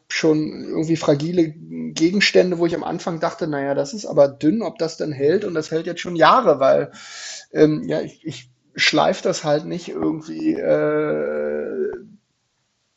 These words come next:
durch, durchs Geröll einfach, ja. Ähm, also da muss jeder selber ein bisschen gucken. Und dann natürlich auch nochmal der Anwendungsbereich. Ja, äh, wo bin ich denn unterwegs und, und wie viel wird das Material beansprucht?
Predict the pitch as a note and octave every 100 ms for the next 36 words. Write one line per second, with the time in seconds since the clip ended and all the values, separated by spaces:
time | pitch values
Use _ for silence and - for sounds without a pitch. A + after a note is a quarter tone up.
0 | - D#3+ D#3+ - - D#3+ D3+ - D#3+ D3+
1 | C4+ F3+ - C3+ B2 - - - C#3+ -
2 | - - - - - - D3+ D3+ D3+ C#3+
3 | - _ _ _ _ _ D#3 C#3+ E3 E3+
4 | E3+ E3 B2+ B2+ D#3 C3+ C#3 B2+ C#3 B2+
5 | B2 B2+ C#3 C#3 E3 D#3+ D#3 D#3 D3 C#3
6 | C#3 F#3 E3+ D#3+ B2 - B2 C3 - -
7 | - C#2 C3+ C#3+ C#3 C#3 C#3+ C3+ C3+ D3
8 | C#3+ - C#3 C#3 C3 B2+ C3+ G3 A3 -
9 | - D#3 D3+ D3+ C#3+ D3+ - D3+ D3+ D3
10 | C#3 C#3 C#3 B2+ C#3+ D3+ - D2 - -
11 | - - - -